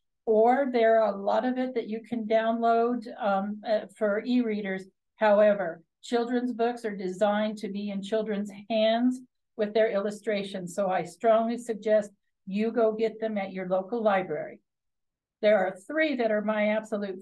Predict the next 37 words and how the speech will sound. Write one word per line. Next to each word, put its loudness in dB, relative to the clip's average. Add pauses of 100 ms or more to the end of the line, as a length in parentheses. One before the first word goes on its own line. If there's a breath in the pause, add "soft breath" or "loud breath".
favorites 0
for -10
general 2
interest -4 (520)
to -6
be -4
read 4
with 0
the -6
family -2
'cause -8
they're -6 (120)
funny 0
as -6
well 2
as 0
being -6
informative. -2 (520)
The -6
first -2
one 0
is 0
Tops -2
and 0
Bottoms 2
by 0
Janet -4
Stevens. -6 (340)
And -2
it 0
is 0
a -8 (100)
fun, 2
fun 2
story 2
about 0
a, -4